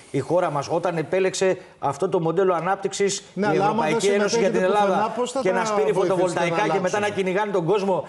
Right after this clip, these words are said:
Speaker 1: γιατί έσπηρε φωτοβολταϊκά αντί για σιτηρά να φάμε, ότι κλείσανε τα εργοστάσια ζάχαρης, ότι μια σειρά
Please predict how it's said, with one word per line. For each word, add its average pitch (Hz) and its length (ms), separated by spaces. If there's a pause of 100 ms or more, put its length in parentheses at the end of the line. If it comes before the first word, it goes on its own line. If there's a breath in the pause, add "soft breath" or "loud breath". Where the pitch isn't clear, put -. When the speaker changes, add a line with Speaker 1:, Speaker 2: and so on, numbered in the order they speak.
(160 loud breath)
Speaker 1:
γιατί 170 300
έσπηρε 202 280
φωτοβολταϊκά 170 880 (260 loud breath)
αντί 151 240
για 196 140
σιτηρά 175 320
να 185 120
φάμε, 165 380
ότι 175 180
κλείσανε 208 380
τα 190 80
εργοστάσια 175 520
ζάχαρης, 165 460 (240 loud breath)
ότι 202 240
μια 220 220
σειρά 214 300